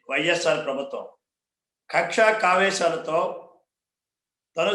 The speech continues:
స్పీకర్గా ఉన్నప్పుడు ఎంతో నిష్పక్షపాతంగా, ఎంతో గౌరవప్రదంగా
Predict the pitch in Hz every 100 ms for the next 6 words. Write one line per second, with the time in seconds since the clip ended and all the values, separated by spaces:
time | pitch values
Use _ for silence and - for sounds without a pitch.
0 | 190 - 190 208 202 196 190 185 180 185
1 | 175 160 - - - 147 143 214 214 190
2 | - 202 - 226 190 180 165 175 - -
3 | - _ _ - 151 170 202 208 - 170
4 | 196 202 185 180 180